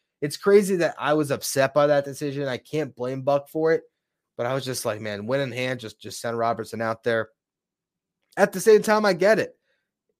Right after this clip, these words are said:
You know, you got six games you gotta get through this week, and you want Robertson to be fresh. You don't wanna have to go to him. And he looked pissed when he had to grab Drew Smith and, and yank him, but <sighs> it, it's what you had to do.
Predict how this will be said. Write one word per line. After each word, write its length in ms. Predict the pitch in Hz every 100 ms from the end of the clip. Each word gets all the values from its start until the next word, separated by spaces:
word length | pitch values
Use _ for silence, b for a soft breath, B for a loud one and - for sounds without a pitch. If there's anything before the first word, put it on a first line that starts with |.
| _
You 60 | 95
know, 80 | 135
you 200 | 131 131
got 300 | 151 143 - _ _ _ _ _ _ _ _
six 380 | - - 208 202
games 300 | 214 226 202
you 80 | 175
gotta 120 | 147
get 160 | 139 135
through 100 | 127
this 200 | 120 120
week, 280 | 143 156
and 100 | 143
you 80 | 147
want 220 | 147 165
Robertson 480 | 147 160 170 160 147
to 60 | 151
be 120 | 147
fresh. 380 | - 180 - -
You 60 |
don't 80 | 135
wanna 160 | 139 -
have 200 | 131 131
to 80 | 127
go 160 | 143 156
to 80 |
him. 160 | 104 - _ b b -
And 100 | 131
he 100 | 214
looked 360 | 190 - _
pissed 440 | 185 143 - - _ _ _ -
when 120 | 139
he 80 | 123
had 240 | 139 135
to 200 | 123 120
grab 400 | 104 131 127 120
Drew 160 | 123 120
Smith 380 | - 123 107 - _ _ -
and, 180 | 120 117
and 240 | 123 113
yank 240 | 127 160 117
him, 160 | 101
but 340 | 101 123 110 _ _ _ _ _ _ _
<sighs> 1080 | - - _ _ _ _ _ _ _ _ _
it, 160 | - -
it's 640 | 123 120 127 123 - -
what 220 | - 135 151
you 60 |
had 180 | 147 165
to 60 | 156
do. 340 | 208 170